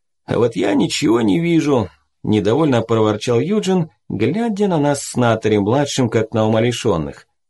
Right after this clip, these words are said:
«Лохматый, ты что-нибудь видишь?» Лим отрицательно помотал головой, а Кари, внезапно бросив на нас с Мариусом задумчивый взгляд,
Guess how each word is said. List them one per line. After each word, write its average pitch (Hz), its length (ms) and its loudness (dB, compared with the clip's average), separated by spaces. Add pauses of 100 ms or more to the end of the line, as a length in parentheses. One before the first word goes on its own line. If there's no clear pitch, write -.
(280)
«Лохматый, - 720 -4 (140)
ты 139 160 0
что-нибудь 160 500 -2
видишь?» 208 580 -2 (1900)
Лим 147 440 0
отрицательно 120 720 -2
помотал 104 540 0
головой, 110 580 -2 (300)
а 92 140 -2
Кари, 202 400 -2
внезапно 131 720 -2
бросив 117 600 0
на 113 80 0
нас 107 220 0
с - 160 -12
Мариусом 107 540 2
задумчивый 95 720 -2
взгляд, 160 500 -4